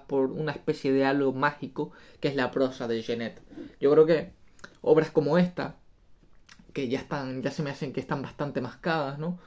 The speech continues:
Como creo que lo comenté en un podcast, ¿no? El, el frescor. Recuerdo la primera vez que leí a Bukowski, eh, en un libro que además me regaló Eduardo Rodríguez, al que le voy a dar las gracias de, <laughs> desde aquí. Eh,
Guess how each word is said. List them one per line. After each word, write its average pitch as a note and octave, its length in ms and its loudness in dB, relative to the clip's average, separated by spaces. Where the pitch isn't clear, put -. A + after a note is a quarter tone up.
Como B2+ 640 0
creo D#3+ 160 6
que E3+ 60 6
lo E3 160 6
comenté D3 300 -2
en D#3 40 2
un C#3+ 140 -4
podcast, E3+ 420 0
¿no? F3 200 -4
El, - 120 -8
el C3 160 2
frescor. C3 640 0
Recuerdo C#3+ 320 4
la D#3 140 6
primera D#3 280 0
vez D3+ 120 0
que D3+ 120 0
leí C#3+ 180 2
a C3+ 40 2
Bukowski, F3 720 2
eh, B2+ 460 0
en C3+ 60 -4
un C#3+ 80 0
libro C#3 240 2
que - 80 -2
además C3 220 -2
me C#3+ 60 -6
regaló B2 360 2
Eduardo B2 540 0
Rodríguez, D3 420 -2
al B2+ 120 -10
que A#2 120 -8
le A#2 40 -4
voy A#2+ 120 -4
a B2 40 -2
dar A#2+ 100 -6
las A#2+ 140 -6
gracias A#2+ 400 -4
de, B2 380 -4
<laughs> C#3 80 -8
desde B2 200 0
aquí. E3 380 -4
Eh, C3+ 1200 4